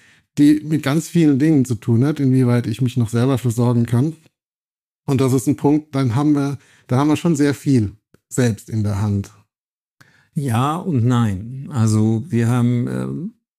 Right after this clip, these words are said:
Speaker 2: vieles in der Hand, aber wir haben manches leider auch nicht in der Hand. Also das mischt sich. Aber es ist tatsächlich so, dass wir wesentliche Umstände des Alterns, wie Sie das sagen, mitbestimmen. Und, äh, wir gehen davon aus, dass die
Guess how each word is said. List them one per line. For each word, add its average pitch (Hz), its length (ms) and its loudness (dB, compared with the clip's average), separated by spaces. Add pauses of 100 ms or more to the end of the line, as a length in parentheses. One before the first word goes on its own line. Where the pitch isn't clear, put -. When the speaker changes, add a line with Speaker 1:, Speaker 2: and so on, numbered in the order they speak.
(120)
Speaker 2:
vieles 147 380 0
in 147 140 -8
der 147 140 -8
Hand, 143 260 -8
aber 113 260 -4
wir 113 140 0
haben 113 200 2
manches 113 440 -4
leider 117 260 -2
auch 107 80 -4
nicht 127 240 -2
in 107 80 0
der 101 100 -2
Hand. 110 200 -4
Also 110 220 -4
das 113 220 -4
mischt 127 340 -4
sich. - 320 -16
Aber 117 280 0 (500)
es 120 140 0
ist 123 160 -4
tatsächlich 127 580 -2
so, 127 340 0
dass 120 360 -6
wir 113 340 2
wesentliche 117 880 -2 (420)
Umstände 123 560 2
des 95 240 -4
Alterns, 107 880 -2
wie 107 180 4
Sie 113 240 0
das 127 160 -6
sagen, 104 440 -2
mitbestimmen. 104 1160 -4
Und, 110 400 -2
äh, 117 120 -2
wir 113 120 -2
gehen 113 180 0
davon 117 280 -2
aus, 117 360 -4
dass - 160 -10
die 117 360 -4